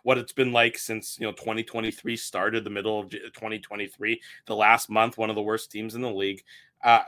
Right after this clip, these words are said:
this is the kind of game, yeah, you're right. Second half of back-to-back, you need it more than the opponent does. I mean, they do need it more than the Oilers did. I mean, I know that they're close enough in the standings, but the Oilers are playing some good hockey as of late. It's the second half of a back-to-back.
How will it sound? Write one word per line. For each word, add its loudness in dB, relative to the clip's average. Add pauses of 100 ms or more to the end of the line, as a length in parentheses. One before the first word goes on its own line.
this 2
is -2
the -2
kind 2
of -4
game, 0
yeah, 0
you're -2
right. 0
Second 0
half 2
of -6
back-to-back, 4
you 0
need 2
it -2
more 2
than -4
the -2
opponent -6
does. -18 (420)
I -2
mean, 0
they 2
do 2
need 2
it -2
more 0
than -6
the -2 (100)
Oilers 0
did. -14
I -12
mean, -6
I -2
know 0
that -2
they're -6
close -6 (200)
enough 2
in -8
the -8
standings, 2
but -18
the -6
Oilers 0
are 2 (320)
playing 0
some -10
good -2
hockey 4
as -4
of -8
late. -2
It's -18
the -16
second -2
half -4
of -14
a -12
back-to-back. 0